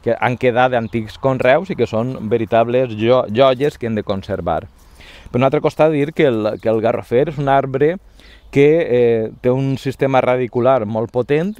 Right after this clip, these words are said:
i que aguanta molt la sequera. Eh, pot viure en llocs, eh, fins i tot que en, en, en menys de, de tres-cents mil·límetres de, de pluja, de pluja anual. Vull dir que això és pràcticament un arbre que, que aguantaria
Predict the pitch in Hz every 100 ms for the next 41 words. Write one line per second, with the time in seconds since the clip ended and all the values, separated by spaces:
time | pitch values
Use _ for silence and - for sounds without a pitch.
0 | - 117 135 113 120 135 139 120 127 135
1 | 101 127 92 - _ _ _ 95 95 95
2 | 98 98 85 127 127 127 135 143 127 120
3 | - - - 98 98 - 101 127 113 107
4 | 117 123 139 123 104 98 92 95 92 90
5 | 87 98 101 110 113 117 117 120 110 104
6 | 107 104 104 110 107 113 107 107 104 113
7 | 110 104 98 - - - 104 98 101 104
8 | 107 104 98 92 _ _ _ 104 101 104
9 | 98 92 104 135 92 98 - 98 95 -
10 | 92 - 95 - 101 117 110 107 113 123
11 | 113 113 123 - 123 101 - 98 104 107
12 | 101 107 120 123